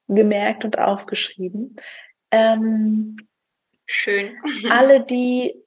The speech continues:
Speaker 1: äh, ja, dir schreiben wollen, können das gerne tun. Wahrscheinlich ist über Instagram am einfachsten at selina punkt conscious punkt coaching.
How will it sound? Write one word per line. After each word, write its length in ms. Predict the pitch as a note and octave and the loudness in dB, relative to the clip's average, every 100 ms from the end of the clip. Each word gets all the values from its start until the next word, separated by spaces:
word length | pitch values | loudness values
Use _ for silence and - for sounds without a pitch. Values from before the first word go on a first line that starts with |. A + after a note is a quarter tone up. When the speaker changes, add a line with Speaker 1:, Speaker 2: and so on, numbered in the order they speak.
| _ | _
Speaker 1:
äh, 440 | - - G3+ G3 G3 | -8 -4 -4 -4 -4
ja, 300 | - E4 D#4+ | -2 0 0
dir 220 | - G#3+ | -2 -4
schreiben 460 | G3+ - A3+ A3+ G#3+ | -4 -2 0 0 0
wollen, 260 | G#3 G#3 G#3 | -2 -4 -8
können 180 | G#3 G3 | -10 -10
das 180 | G3 | -10
gerne 320 | - F#3+ F#3+ F#3 | -6 -4 -4 -6
tun. 300 | - F4 D#4+ | -4 -2 0
Wahrscheinlich 420 | G#3 G#3 G3+ G#3 | -2 -4 -4 -4
ist 140 | G#3 G#3 | -4 -2
über 220 | F#3+ - | 0 -2
Instagram 540 | G3 - G3+ G3+ F#3+ | -4 -4 -4 -4 -4
am 120 | F#3+ | -4
einfachsten 840 | - F3 G3 G#3 G3+ - G#3+ A3 - - _ _ - | -4 -6 -2 -4 -4 -8 -8 -8 -14 -20 _ _ -4
at 200 | G3+ G#3 | -2 -2
selina 760 | - - F3+ F3+ G3 G#3 G#3+ G#3+ | -6 -6 -2 0 0 0 0 -2
punkt 380 | - G3+ F#3+ - | -4 -4 -4 -6
conscious 560 | - F#3 G3 G#3+ - | -8 -6 -4 -6 -8
punkt 240 | - G3+ F#3+ | -10 -10 -8
coaching. 520 | - G3 G#3 - D4+ | -4 -4 -4 -6 -8